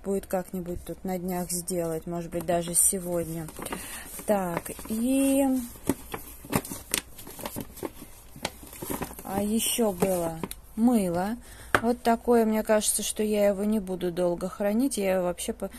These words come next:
положу в использование. Это клубника Ля Пяти Марселье, но вообще мне пахнет,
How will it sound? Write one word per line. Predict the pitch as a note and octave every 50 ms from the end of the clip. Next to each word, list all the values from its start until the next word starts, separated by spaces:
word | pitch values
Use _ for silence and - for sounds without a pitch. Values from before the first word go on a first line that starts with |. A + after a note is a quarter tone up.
| - - - - - - -
положу | - G3+ G3 G3 G3 F#3 G#3+ A3+
в | A3+ A#3+
использование. | A#3 - - - F#3+ F3+ F3 E3+ E3 E3+ E3+ E3 F3 F3+ F3+
Это | - G3
клубника | - - G#3 G3+ G3+ F#3 G#3 A3+ C4 D4+ - -
Ля | A#3+ G#3 G3
Пяти | - - G3 - - G3
Марселье, | F#3+ F#3+ F#3 - - - G3+ G3 F#3+ F#3 F#3 F3+ E3+ D#3 - - - - - - - -
но | G3 G#3 G#3+ A3 G#3+ G3 F#3+ F3 - - - - - - - -
вообще | F#3+ F#3+ F3+ - - C4
мне | C4 B3 A3+ G3+
пахнет, | F#3+ - G#3+ G#3+ A3 - - - G#3 F#3+